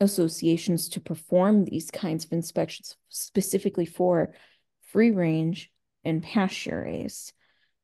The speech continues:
Um, and a lot of act-, a lot of egg companies actually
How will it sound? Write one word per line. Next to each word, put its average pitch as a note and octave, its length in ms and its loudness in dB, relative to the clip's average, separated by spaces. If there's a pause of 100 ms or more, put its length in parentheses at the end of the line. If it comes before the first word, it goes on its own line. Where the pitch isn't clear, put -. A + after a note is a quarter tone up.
Um, D3+ 520 0
and F#3 100 4
a F#3 60 6
lot F#3+ 340 2
of - 60 -4
act-, C#3+ 360 -6
a E3+ 160 2
lot F#3 400 4
of - 80 2
egg D#3+ 200 -2
companies E3 480 -2
actually D3+ 580 -4